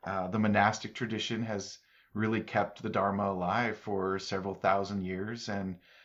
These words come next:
now as householders, we carry on that tradition in our own hearts and our own minds and in these, these gatherings. And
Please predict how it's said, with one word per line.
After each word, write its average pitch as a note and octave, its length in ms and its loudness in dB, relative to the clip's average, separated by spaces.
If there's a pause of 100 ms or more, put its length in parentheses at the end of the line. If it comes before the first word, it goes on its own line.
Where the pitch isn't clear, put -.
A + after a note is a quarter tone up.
(140)
now G2 220 6
as G2+ 100 2
householders, A2 640 4
we G#2+ 100 0
carry G2+ 300 2
on G2 200 4
that F#2+ 140 0
tradition G2 420 -2
in G2+ 100 0
our F#2 180 0
own F#2 80 -2
hearts F#2+ 400 -2
and F#2+ 80 -4
our F2+ 160 -2
own F2+ 180 0
minds G2 400 -4
and G2 140 -4
in F#2 180 -4
these, F#2+ 260 -6 (420)
these G#2+ 220 2
gatherings. G#2 720 2
And G2+ 260 0